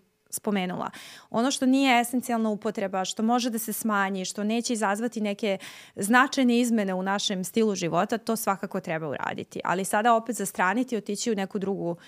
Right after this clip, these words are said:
ovaj, e, u ne-, otići u neki drugi smer i obično ja povezujem, ne znam, možda grešim, ali takve profile povezujem sa upravo onim što smo malo pregovorili,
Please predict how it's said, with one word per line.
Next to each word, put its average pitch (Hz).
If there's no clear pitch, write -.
ovaj, 170
e, -
u -
ne-, 214
otići 233
u -
neki 247
drugi 240
smer 294
i 240
obično 269
ja 269
povezujem, 247
ne 247
znam, 247
možda 240
grešim, 240
ali 233
takve 262
profile 262
povezujem 247
sa -
upravo 269
onim 269
što 247
smo 247
malo 247
pregovorili, 233